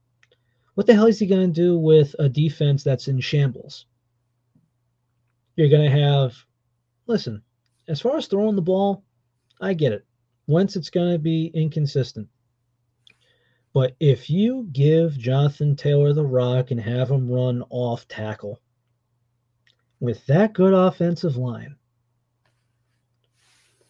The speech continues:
who, as far as I'm concerned, is healthy right now,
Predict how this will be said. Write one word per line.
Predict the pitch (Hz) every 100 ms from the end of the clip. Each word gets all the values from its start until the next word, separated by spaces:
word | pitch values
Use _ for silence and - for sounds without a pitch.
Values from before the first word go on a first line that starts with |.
| _
who, | - 180 240 240 - _ _ _
as | 135
far | - 147
as | 147
I'm | 160
concerned, | 156 160 160 160
is | 139
healthy | 139 220 285
right | 147 127
now, | 127 165